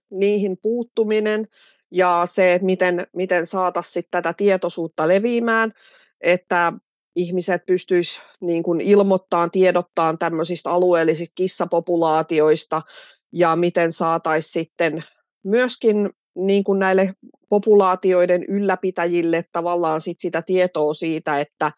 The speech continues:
että tilanne ei ole ok ja sitten, kun jos sitä ei itse pysty hoitaan, niin siihen on saatavilla apua. Eli kun vaan rohkeasti pyytää, niin on erilaisia tahoja, kuten eläinsuojeluyhdistykset tai löytöeläinpaikat, jotka auttaa sitten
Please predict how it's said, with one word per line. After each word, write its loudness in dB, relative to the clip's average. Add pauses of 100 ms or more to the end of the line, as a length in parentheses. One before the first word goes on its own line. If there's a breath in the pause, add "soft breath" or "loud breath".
(680 loud breath)
että -2
tilanne 2
ei 2
ole 2
ok 4
ja 0 (320)
sitten, -4
kun -4
jos 0
sitä -2
ei 2
itse -4
pysty -10
hoitaan, 0 (160)
niin -4
siihen -2
on -2
saatavilla -2
apua. -2 (220)
Eli -4
kun -2
vaan 0
rohkeasti 0
pyytää, 0 (440 soft breath)
niin -2 (440)
on 0
erilaisia 2
tahoja, 0
kuten -2
eläinsuojeluyhdistykset 0
tai 0
löytöeläinpaikat, 2
jotka -6
auttaa -2
sitten -6